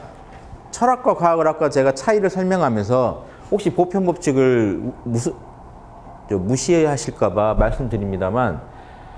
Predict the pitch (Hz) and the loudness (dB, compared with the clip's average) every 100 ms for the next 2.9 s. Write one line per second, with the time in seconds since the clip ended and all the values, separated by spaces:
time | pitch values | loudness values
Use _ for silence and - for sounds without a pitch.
0 | - - - 165 214 226 202 185 185 175 | -20 -6 0 2 2 0 0 0 2 0
1 | 147 - 156 160 - 262 - - 190 110 | -2 0 2 0 0 -6 -4 2 2 2
2 | 135 156 127 95 92 110 87 69 | 0 0 0 2 0 0 0 -4